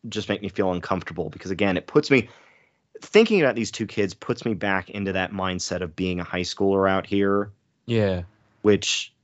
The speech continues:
Speaker 1: is not great, because the high schoolers out, this is the other thing that I, I just wanna quickly say about growing up out here, and, and, you know, tell me whether or not it was similar for you, where when we were kids,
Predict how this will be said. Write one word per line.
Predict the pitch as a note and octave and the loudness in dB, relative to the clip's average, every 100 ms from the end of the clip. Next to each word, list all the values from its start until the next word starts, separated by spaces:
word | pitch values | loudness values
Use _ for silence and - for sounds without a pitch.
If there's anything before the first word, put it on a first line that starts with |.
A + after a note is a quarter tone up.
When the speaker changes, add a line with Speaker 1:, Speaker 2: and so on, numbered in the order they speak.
| _ | _
Speaker 1:
is | C3 C3+ | -2 2
not | A#2+ - | 2 2
great, | G2+ G2+ F#2+ F#2+ - _ _ _ _ _ _ _ _ - - | -4 -2 0 -2 -4 _ _ _ _ _ _ _ _ -16 -8
because | G#2+ - G2 G2 F#2 - | -4 0 2 2 -2 -4
the | G#2+ | -2
high | B2 | -2
schoolers | - A2 G#2+ G2 | -2 2 2 4
out, | G2 - _ _ _ _ A2+ - - | 2 -2 _ _ _ _ -18 -14 0
this | D#3 - | 0 0
is | C#3+ | 2
the | C3+ | 6
other | A#2+ A2+ | 6 6
thing | - G2+ G2 F#2+ | 2 -2 0 -2
that | G2 F#2+ | -2 -4
I, | G2+ G#2 | -6 -6
I | |
just | G2+ G2 | -8 -2
wanna | G#2 F#2+ | 0 0
quickly | - G2+ G2 | -4 -6 -4
say | F2+ - F#2 F#2 F2 - _ _ _ _ _ _ | -2 2 2 2 0 -6 _ _ _ _ _ _
about | G#2+ G#2 | 2 2
growing | A#2 A2+ G#2+ | 4 4 4
up | G#2+ G#2 | 2 2
out | G2+ - | -2 -2
here, | G#2+ G2+ F#2+ | -2 0 2
and, | F#2+ G#2 | 0 -2
and, | G#2+ G#2 G2+ A2 | 0 0 0 0
you | |
know, | G#2+ G2 F2+ - _ _ G#2+ A2 _ _ _ _ _ _ | 2 2 0 -6 _ _ -20 -20 _ _ _ _ _ _
tell | - C3+ | 4 6
me | C#3+ | 8
whether | A2 G#2+ G#2 | 8 8 8
or | |
not | G2+ G2+ | 6 4
it | G2+ | 2
was | G2 | -4
similar | - G#2 G2+ | -2 0 0
for | F#2 F#2 | -2 -2
you, | G2 F#2+ F2+ - | 0 2 0 -2
where | G2 F#2+ F#2+ F2+ - _ _ _ _ _ _ _ _ _ _ _ - | 2 4 4 2 -4 _ _ _ _ _ _ _ _ _ _ _ 4
when | B2 | 8
we | D3 | 10
were | D#3 | 8
kids, | - - B2+ A2 G2 F2 - - | 6 4 8 8 6 0 -6 -8